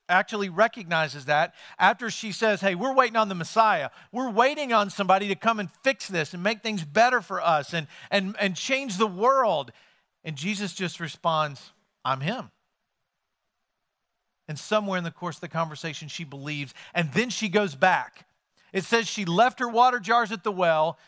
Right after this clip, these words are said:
the whole reason she came there, and she goes running back into town. Can you imagine what the scene was like with her live-in boyfriend? "You gotta go, man. You gotta get out of here. I'm finished with you."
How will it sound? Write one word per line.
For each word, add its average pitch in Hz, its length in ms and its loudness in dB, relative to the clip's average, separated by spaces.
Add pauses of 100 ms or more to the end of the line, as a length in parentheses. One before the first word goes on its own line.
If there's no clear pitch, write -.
(160)
the 165 80 4
whole 233 180 4
reason 247 300 -2
she 226 160 -8
came 220 260 -2
there, 180 140 -2
and 180 100 -6
she 208 120 -10
goes 175 200 -2
running 220 460 2
back 233 280 4
into 208 200 -6
town. 156 480 -2 (540)
Can 214 140 2
you 277 140 4
imagine 233 800 2 (580)
what 208 160 0
the 202 100 -4
scene 233 340 -4
was 202 120 -2
like 208 220 4
with 185 140 -8
her 180 80 -4
live-in 175 320 0
boyfriend? 151 520 -4 (1700)
"You 165 80 -6
gotta 214 240 0
go, 214 200 -2
man. 180 300 -4 (240)
You 170 80 -10
gotta 208 220 2
get 220 140 -2
out 214 200 4
of 175 60 -6
here. 143 260 -6 (260)
I'm 190 180 2
finished 247 380 -4
with 175 160 -2
you." 147 240 -4